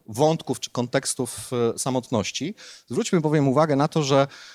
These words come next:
można powiedzieć, nawet wtedy, kiedy jesteśmy samotni w tym fizycznym sensie, nie ma wokół nas ludzi, no to ci ludzie nie znikają z naszego,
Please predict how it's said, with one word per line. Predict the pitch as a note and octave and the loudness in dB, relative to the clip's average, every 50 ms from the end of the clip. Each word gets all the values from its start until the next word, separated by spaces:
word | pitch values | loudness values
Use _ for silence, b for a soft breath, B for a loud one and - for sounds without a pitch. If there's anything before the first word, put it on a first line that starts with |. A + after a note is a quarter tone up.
| B B | B B
można | - A#2+ C#3 C3+ | -2 0 0 0
powiedzieć, | C3 B2+ C3 | 0 0 2
nawet | C#3+ E3+ E3 D#3 - | 2 2 2 0 0
wtedy, | - - D#3 D#3 D3+ | -2 0 0 0 -2
kiedy | - C#3 B2 C3+ | -2 -2 -2 0
jesteśmy | C#3+ - - C#3+ - - C#3+ | -2 0 -2 -2 -2 0 0
samotni | A#2+ - - C3+ D3+ D3+ - - B2+ A#2+ | 0 2 2 2 2 2 0 0 -4 -4
w | A2+ | -4
tym | - B2 A#2+ A#2+ A2+ G2+ - B2 - - _ _ _ _ - | -2 -2 0 0 -2 -4 -6 -12 -16 -18 _ _ _ _ -8
fizycznym | - C3 A#2+ C3+ E3 E3 - - - G#2+ G#2 F#2+ - - | -6 -2 2 4 4 4 4 2 2 0 0 -2 -4 -4
sensie, | - - B2 A#2 A2+ - - G#2 | -2 2 2 2 2 2 0 -2
nie | G2+ A#2 C#3 C3+ | 0 0 2 2
ma | B2+ A#2+ | 2 2
wokół | B2 B2 - B2+ A#2 | 0 0 0 -2 -2
nas | A2 A2 - - | -2 -2 -4 -4
ludzi, | G2+ F#2+ G2 D3 D#3+ | -4 -4 -4 -2 -2
no | E3 D#3 | -4 -4
to | - D#3 | -4 -6
ci | - - D#3 | -4 -4 -4
ludzie | D#3+ D#3 C#3+ C#3+ | -2 -2 0 0
nie | D3 C#3+ | 0 0
znikają | C3+ C#3 C3+ B2+ D3+ C3+ C3 B2 | 0 -2 -2 0 2 2 2 2
z | A#2 | 0
naszego, | B2+ A2+ - - A2 A#2+ A#2 A#2 | 0 -2 -2 -2 0 0 0 0